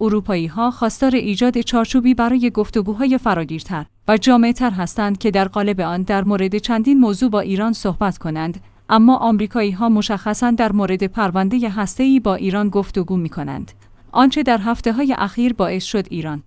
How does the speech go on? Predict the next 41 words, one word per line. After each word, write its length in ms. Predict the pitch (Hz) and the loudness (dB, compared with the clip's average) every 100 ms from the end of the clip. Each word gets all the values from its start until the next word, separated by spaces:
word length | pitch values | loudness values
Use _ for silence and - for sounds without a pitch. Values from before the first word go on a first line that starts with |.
| - | 0
و 120 | 208 | 2
اروپا 420 | 202 196 180 240 240 | 2 -2 -2 -2 0
بار 260 | 247 262 | 2 2
دیگر 340 | 233 190 190 185 | 0 0 0 0
به 120 | 190 | 0
میز 220 | 196 202 | 0 0
مذاکره 520 | 208 165 175 226 226 | 0 -2 -4 -2 -2
تمایل 440 | 233 196 170 175 196 | 0 -2 0 -2 0
نشان 320 | 196 214 185 | 0 -2 -2
دهند، 400 | 170 175 185 190 - - | -2 -2 -4 -4 -12 -6
پیش 260 | 226 - | -4 -2
بینی 200 | 208 190 | 0 0
بینی 300 | 175 196 262 | 0 4 4
دولت 360 | 254 214 247 262 | 4 2 2 0
ترامپ 440 | 247 226 170 147 | -2 -2 -2 -4
است. 260 | 147 - - - - | -8 -10 -14 -12 0
الان 340 | 226 - 269 | 0 4 4
دولت 360 | 262 226 254 262 | 6 4 2 0
ترامپ 420 | 254 214 196 214 - | 0 0 0 0 0
در 180 | 208 | 0
قبال 360 | 208 214 233 254 | 0 0 2 2
مذاکرات 680 | 208 160 165 170 185 233 - | 0 -2 -6 -4 -2 -4 0
با 100 | 214 | -2
ایران 380 | - 190 202 233 | 0 -2 0 0
دچار 360 | 233 226 254 262 | -2 0 0 0
دو 120 | 220 | 0
دستگی 500 | 180 - 208 202 208 | -2 -4 -6 -4 -2
است 300 | 151 - - - | -4 -6 -14 -4
و 100 | 180 | -2
یک 200 | 196 247 | 0 -2
طرف 340 | 233 196 214 - | 0 0 0 -2
افرادی 420 | 214 - 226 240 | -2 -2 0 2
مانند 360 | 202 185 196 | 2 0 0
ویتکاف 520 | 220 190 180 233 240 - - | -2 -2 -4 -2 -4 -4 -4
و 100 | 190 | 0
نزدیکان 580 | 190 170 156 214 240 220 | 0 0 -4 -2 0 0
ترامپ 360 | 214 196 190 202 | 0 -2 -2 -2
خواستار 460 | 220 196 - 262 | -4 -2 0 0
توافق 560 | 254 240 202 190 269 294 | 0 0 0 0 -2 0
با 120 | 220 | -2
تهران 500 | 214 196 160 180 165 | 0 -2 -2 -4 -6